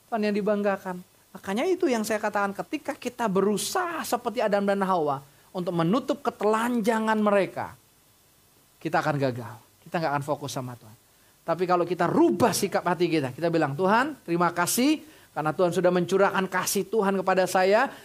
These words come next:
Setiap orang yang percaya kepadanya tidak binasa. Saya percaya penuh kepada Tuhan.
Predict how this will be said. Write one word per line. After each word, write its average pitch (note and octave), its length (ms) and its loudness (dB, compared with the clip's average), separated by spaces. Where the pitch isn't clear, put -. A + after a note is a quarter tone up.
Setiap A3+ 800 0
orang G#3 300 4
yang G3+ 80 -4
percaya G#3 260 0
kepadanya G3 480 2
tidak G3+ 300 2
binasa. F#3+ 420 2
Saya A3 240 -4
percaya G#3+ 480 -4
penuh E4 320 2
kepada B3+ 460 2
Tuhan. B3+ 320 2